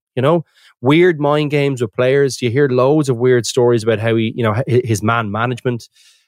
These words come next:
uh, fro-, fro-, from the England days even. Um, you know, I think, uh, he can't keep a coaching staff together. Um, you can't make sense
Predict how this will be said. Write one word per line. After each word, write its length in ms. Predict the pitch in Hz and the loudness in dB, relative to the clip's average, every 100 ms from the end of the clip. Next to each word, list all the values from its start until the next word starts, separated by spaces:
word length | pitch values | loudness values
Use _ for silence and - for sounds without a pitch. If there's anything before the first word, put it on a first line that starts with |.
| _ | _
uh, 420 | 110 110 107 107 98 | -2 0 0 0 -2
fro-, 260 | - - - | -4 -4 -2
fro-, 160 | 127 | -4
from 300 | 113 - 117 | -4 -2 -2
the 100 | 101 120 | 0 0
England 240 | 135 123 | 0 2
days 320 | 127 123 117 | 2 2 0
even. 340 | 120 117 120 107 _ _ _ 120 | -2 -4 -6 -8 _ _ _ -2
Um, 720 | 117 113 113 113 113 113 - | 0 0 0 -2 -4 -6 -8
you 120 | 120 | -2
know, 240 | 117 110 113 | 2 2 2
I 80 | 113 | 0
think, 360 | - 135 113 - _ _ _ _ _ _ _ _ | 0 -2 -2 -10 _ _ _ _ _ _ _ _
uh, 320 | 120 113 110 | 0 2 2
he 140 | - 123 | 0 -6
can't 300 | - 156 180 | -4 -4 -4
keep 160 | 151 | -8
a 60 | 117 | -8
coaching 340 | - 120 113 123 | -2 -2 -2 -6
staff 340 | - 123 120 | -2 -2 -2
together. 460 | 110 117 117 120 107 _ _ _ _ | -6 -4 0 -2 -4 _ _ _ _
Um, 680 | 117 113 113 113 113 113 - _ | -2 0 0 0 -2 -4 -10 _
you 120 | 123 | -10
can't 360 | 117 - 160 - | -6 -2 -2 -2
make 300 | 139 131 113 | -2 -2 -2
sense 760 | - 135 135 131 - - - | -6 -2 0 0 -2 -8 -10